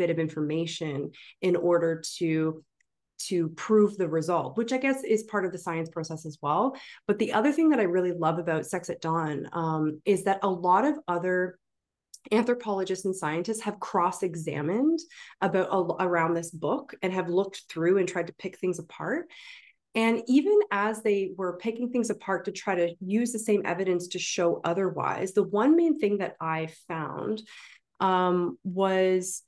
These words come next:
from two people, but one of them I remember from Emily Nagoski, which was talking about how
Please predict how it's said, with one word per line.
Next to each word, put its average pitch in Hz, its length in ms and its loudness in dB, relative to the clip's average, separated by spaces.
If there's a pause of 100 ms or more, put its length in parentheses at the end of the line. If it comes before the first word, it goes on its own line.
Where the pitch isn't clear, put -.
from 233 220 -2
two 302 140 0
people, 269 240 4
but 208 160 0
one 214 120 -2
of 294 60 0
them 330 80 0
I 302 80 0
remember 196 260 -2
from 196 220 -4
Emily 185 280 -2
Nagoski, 165 640 -2
which 170 180 -2
was 190 120 -2
talking 254 380 0
about 220 240 2
how 175 500 2